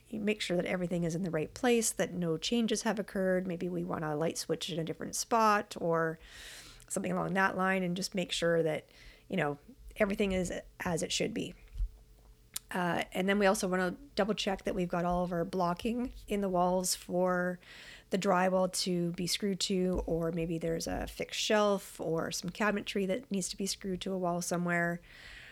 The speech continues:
Um, we wanna make sure that we have all of those blocking bits and pieces ready to go and that they're installed.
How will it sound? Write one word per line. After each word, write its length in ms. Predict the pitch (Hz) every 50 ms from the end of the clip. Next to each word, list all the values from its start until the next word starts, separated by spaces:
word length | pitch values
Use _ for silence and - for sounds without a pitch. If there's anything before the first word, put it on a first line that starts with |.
| - - -
Um, 480 | - 160 165 160 160 160 160 - 269
we 140 | 262 190 185
wanna 160 | 185 175 175
make 140 | 175 175 185
sure 180 | - - 165 165
that 120 | 170 -
we 80 | 185 196
have 180 | 196 151 175
all 200 | 170 175 180 185
of 100 | 180 175
those 200 | 180 170 160 160
blocking 420 | - - 165 165 180 - 220 - 160
bits 200 | 170 - - -
and 100 | 165 -
pieces 460 | - 185 165 156 - 170 170 185 190
ready 200 | 175 160 160 160
to 80 | -
go 400 | 180 - - 220 220 214 208 202
and 200 | 196 180 - -
that 180 | - - - -
they're 140 | - 170 165
installed. 600 | 165 165 - - - - 180 175 170 170 165